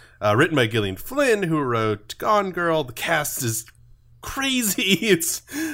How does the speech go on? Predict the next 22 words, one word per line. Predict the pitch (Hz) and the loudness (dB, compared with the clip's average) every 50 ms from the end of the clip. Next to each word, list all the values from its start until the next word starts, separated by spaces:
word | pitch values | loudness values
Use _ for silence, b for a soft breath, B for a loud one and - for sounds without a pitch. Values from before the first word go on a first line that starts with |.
| 262 190 - | -10 -6 -2
Viola | - 156 165 156 143 139 | 0 2 2 2 2 0
Davis, | - 226 220 208 196 175 160 - | 2 2 4 6 6 4 4 2
Michelle | 160 - - 180 165 156 | -2 -2 0 0 0 0
Rodriguez, | 156 160 170 202 220 214 180 156 135 123 | 0 -2 -4 -6 -8 -6 -4 -4 -6 -6
Colin | - - 214 160 165 165 | -8 -8 -6 -4 -4 -4
Farrell, | 165 - 226 214 196 165 143 131 | -4 -2 -2 2 2 2 2 2
Brian | 127 123 139 147 156 151 147 | 0 -2 -2 -2 -2 -2 -4
Tyree | 147 - 156 151 151 151 156 | -4 -4 -4 -4 -2 -4 -4
Henry, | 165 202 208 196 170 147 135 120 | -4 -4 -4 -4 -6 -8 -8 -8
Carrie | 113 - 160 151 151 156 | -6 -6 -4 -4 -4 -4
Coon, | 151 - 226 214 185 139 | -4 -4 -2 -2 -2 -2
Jackie | 123 165 175 - - 190 | -4 -6 -8 -8 -10 -10
Weaver, | 208 226 208 156 143 | -8 -8 -6 -4 -4
Robert | 135 147 175 180 175 175 | -4 -4 -4 -4 -6 -8
Duvall. | 196 196 226 214 196 147 110 104 | -10 -6 -4 -2 -2 -2 -2 -4
That's | 107 143 156 | -6 -10 -12
just, | - - - - - - | -14 -14 -14 -14 -10 -10
I'm | 202 202 | -8 -8
just, | 190 190 180 - - - _ _ | -6 -6 -6 -6 -8 -10 _ _
that's | - 180 185 - | -10 -10 -8 -8
just | 196 190 - | -10 -10 -12
the, | - 190 - | -14 -16 -16